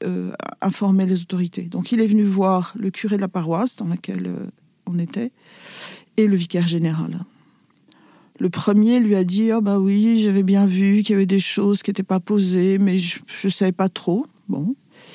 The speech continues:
Et le vicaire général a dit : « Oh bah oui, mais comment voulez-vous que je, je déplace un prêtre qui réussit avec les jeunes ? »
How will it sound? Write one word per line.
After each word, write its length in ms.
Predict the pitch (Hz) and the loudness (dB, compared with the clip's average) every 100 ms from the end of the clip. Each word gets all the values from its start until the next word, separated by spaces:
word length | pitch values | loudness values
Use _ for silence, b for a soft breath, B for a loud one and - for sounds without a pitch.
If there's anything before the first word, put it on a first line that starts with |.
| B B B B B | B B B B B
Et 180 | - 196 | 2 4
le 120 | 202 | 4
vicaire 300 | 208 202 202 | 2 0 -2
général 380 | 180 185 175 180 | 0 0 0 0
a 60 | 165 | -4
dit : « 220 | 170 - | -4 -6
Oh 180 | 175 - | -4 -6
bah 320 | 90 87 85 | -6 -6 -6
oui, 200 | 180 214 | -2 0
mais 240 | 214 180 180 | 0 0 -4
comment 380 | - 202 196 220 | -6 -2 -2 -2
voulez-vous 480 | 190 185 196 180 208 | -4 -2 -2 -2 -4
que 100 | - | -6
je, 200 | - 160 | -8 -4
je 120 | 180 | -2
déplace 520 | 180 185 190 190 - | 0 0 0 0 0
un 80 | 185 | -2
prêtre 380 | - 190 190 - | -2 -4 -4 -8
qui 460 | - 202 185 - 175 | -6 -4 -2 -2 -2
réussit 720 | 180 165 - - 202 - - | -2 -2 -4 -4 -2 -2 -4
avec 300 | 196 175 - | -4 -4 -2
les 60 | 185 | -2
jeunes ? » 320 | 175 175 | 0 -2